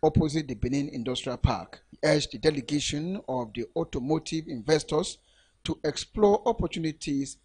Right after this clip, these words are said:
in the states, noting that the state's thriving automotive industry services the Niger Delta market,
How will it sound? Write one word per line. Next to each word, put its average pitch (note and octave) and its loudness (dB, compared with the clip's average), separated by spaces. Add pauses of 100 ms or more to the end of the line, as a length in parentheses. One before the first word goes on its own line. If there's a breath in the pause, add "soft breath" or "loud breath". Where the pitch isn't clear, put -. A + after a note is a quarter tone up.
in D3+ 0
the C#3+ -4
states, - -2 (360 soft breath)
noting G3 2
that E3 2 (440 soft breath)
the G2+ -10
state's - 4 (200)
thriving E3 4 (220)
automotive E3 -2 (120)
industry F3+ -2
services A2+ -6 (320 soft breath)
the A2+ -6
Niger D#3+ 2
Delta E3+ 2
market, - -4